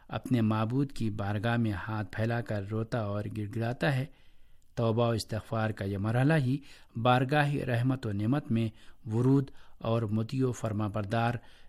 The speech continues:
نیک و صالح بندوں میں شامل ہو جانے کا مرحلہ ہے، جہاں پہنچ کر انسان ناپسند عادتیں ترک کر دیتا ہے اور کمال و ارتقاء کی طرف لے جانے والی پسندیدہ عادتوں کو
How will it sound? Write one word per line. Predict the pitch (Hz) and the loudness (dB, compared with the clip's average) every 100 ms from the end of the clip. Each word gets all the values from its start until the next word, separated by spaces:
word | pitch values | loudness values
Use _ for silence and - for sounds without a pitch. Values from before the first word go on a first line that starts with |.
| - | -4
نیک | 113 117 139 151 - | 2 6 6 6 2
و | 107 | -4
صالح | - 127 117 110 98 | -2 0 0 0 0
بندوں | 101 113 | 0 2
میں | 131 113 110 - - | 2 0 -2 -12 -10
شامل | - 135 117 104 | -4 0 0 0
ہو | 95 | -2
جانے | 104 113 120 | 0 2 0
کا | 110 98 | -2 -2
مرحلہ | 110 107 113 | 0 0 0
ہے، | 98 92 - - - - - - - - - - - 135 | -2 -6 -10 -18 -20 -20 -20 -20 -20 -20 -20 -20 -8 0
جہاں | 127 151 | 4 6
پہنچ | 165 202 - | 6 4 4
کر | 165 | 4
انسان | 135 131 - 143 147 - - - | 4 4 4 6 4 -2 -18 -4
ناپسند | 127 127 127 131 - 139 | 2 2 2 0 2 2
عادتیں | 113 113 120 120 110 - | 0 -2 0 0 -2 0
ترک | 131 165 | 0 0
کر | - 135 | 0 0
دیتا | 120 120 120 | 0 0 0
ہے | 113 127 - - - | 0 -4 -14 -20 -4
اور | 120 113 | -2 -2
کمال | 113 110 117 120 | 0 0 2 0
و | 113 | 0
ارتقاء | 104 113 110 139 | -2 -4 -2 -2
کی | 135 107 | -2 -4
طرف | 107 107 104 - - - - | -4 -2 -4 -8 -20 -18 -4
لے | 113 | 0
جانے | 113 120 139 | 4 4 4
والی | 143 151 165 | 4 2 0
پسندیدہ | 131 120 117 107 120 123 107 - - - - | -2 -2 -2 -2 -2 -2 -4 -8 -20 -20 -4
عادتوں | 120 120 127 160 160 | -2 0 0 2 2
کو | 120 101 | 0 -2